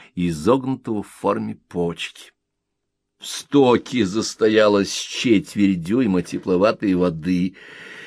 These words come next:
Констант был в вечернем костюме, зеленовато-голубые шорты и смокинг из золотой парчи. Костюм промок до нитки. Он был совершенно один. Когда-то бассейн скрывался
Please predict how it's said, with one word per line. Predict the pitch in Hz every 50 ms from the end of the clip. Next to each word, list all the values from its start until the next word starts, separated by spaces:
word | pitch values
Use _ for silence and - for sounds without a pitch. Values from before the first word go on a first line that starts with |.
| - - - -
Констант | - - 175 185 151 - - - 254 269 254 233 190
был | 170 160 143 131
в | 123
вечернем | 123 123 110 - - 120 113 104 107 107 107 92
костюме, | - 113 110 110 - - - - - 220 254 226 220 226 214 - - - _ _ _ _ _ _ _ _ _ _ _ _ _ -
зеленовато-голубые | - - 92 92 98 101 104 107 110 110 110 110 107 101 - 101 90 95 95 90 85 92 92 90
шорты | 87 - - - 90 185 147 - - 107 101 95
и | 98 92
смокинг | - - - - 113 104 104 101 95 90 - - 104 92 87 - - - -
из | - 104 87 80
золотой | 107 107 104 92 90 101 101 98 -
парчи. | 92 92 98 90 - - - 110 107 - - - - -
Костюм | - - 196 - - - - 208 202 143 -
промок | 104 95 95 95 101 107 117 101
до | 92 87 90
нитки. | 90 92 - _ - - - _ _ _ _ _ _ _ _ _ _ _ _ _ _ _ _ _
Он | - 82 87 85
был | 82 87 85
совершенно | - - 98 87 - - - - - - 90 98 117 127 131 131 135 127 127 123 123 117 117 - _ _ _ -
один. | - 101 98 92 87 85 85 87 95 156 202 _ _ _ _ _ _ _ _ _ _ _ _ _ _ _ _ _ _ _ _ _ _ _ _ _ _ _ _ _ _ _ _ _ _ _ _ _ _ _ _ _ _ _ _ _ _ _ -
Когда-то | 131 147 156 151 147 180 196 185 180 - 175 170
бассейн | 156 175 175 151 - - 175 170 170 170 160
скрывался | 160 - - - 156 160 160 160 160 160 151 139 - - 160 156 139 -